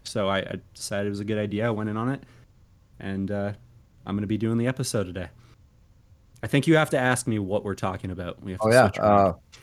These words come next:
Speaker 2: Uh, uh, Don, what are we talking about today?
Speaker 1: Oh, I'm glad you asked. Uh, we're gonna be talking about Kyuss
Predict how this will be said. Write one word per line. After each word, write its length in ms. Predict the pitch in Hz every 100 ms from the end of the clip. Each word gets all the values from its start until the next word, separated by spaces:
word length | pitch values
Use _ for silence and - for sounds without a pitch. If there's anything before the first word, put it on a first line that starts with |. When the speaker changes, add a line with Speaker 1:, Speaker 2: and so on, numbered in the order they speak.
| - -
Speaker 2:
Uh, 40 |
uh, 100 | 110
Don, 380 | 110 135 160 104
what 100 | 113
are 40 |
we 100 | 147
talking 300 | 135 139 165
about 220 | - 101 95
today? 280 | 95 85 82 - - - - - -
Speaker 1:
Oh, 240 | - 170 104
I'm 100 | 123
glad 240 | 165 151
you 120 | 135 139
asked. 320 | 127 98 - -
Uh, 180 | 127 131
we're 100 | 143
gonna 100 | 190
be 60 | 180
talking 360 | 185 170 175
about 320 | 147 131 -
Kyuss 560 | - 123 143 196 190 -